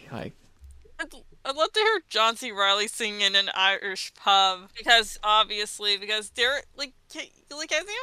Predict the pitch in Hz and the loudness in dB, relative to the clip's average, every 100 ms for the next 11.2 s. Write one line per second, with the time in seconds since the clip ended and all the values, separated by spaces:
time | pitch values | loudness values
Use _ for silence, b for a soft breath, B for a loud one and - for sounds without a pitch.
0 | 554 480 392 440 - 220 226 254 262 226 | -4 -2 -4 -6 -8 -10 -4 2 2 2
1 | 233 247 247 247 254 240 226 226 226 - | -8 -10 -10 -10 -12 -12 -8 -8 -8 -10
2 | 233 233 240 b b b - - 262 262 | -4 -4 -4 b b b -6 -6 -4 0
3 | 277 302 330 311 330 311 269 202 214 233 | 0 0 -4 -4 -4 -4 -6 -8 -12 -6
4 | 262 277 294 285 247 202 240 - 269 269 | -2 0 0 -2 -4 -6 -8 -10 -8 -8
5 | 262 254 247 240 240 247 240 208 214 262 | -8 -10 -8 -8 -6 -4 -6 -8 -10 -6
6 | 294 302 277 - - - 208 180 196 247 | -6 -6 -10 -18 -20 -16 -8 -6 -4 -8
7 | 247 262 262 170 - - 233 226 254 262 | -6 -6 -6 -6 -8 -8 -10 -8 -6 -8
8 | 254 247 226 208 - 226 254 - 220 240 | -2 4 6 4 0 -12 -8 -2 -2 -2
9 | 233 - 214 220 220 214 208 208 208 208 | -6 -4 -2 0 0 -2 -4 -4 -8 -8
10 | - 233 220 - 202 214 - - 208 196 | -8 -8 -8 -4 -2 0 -2 -6 -4 -4
11 | 202 | -6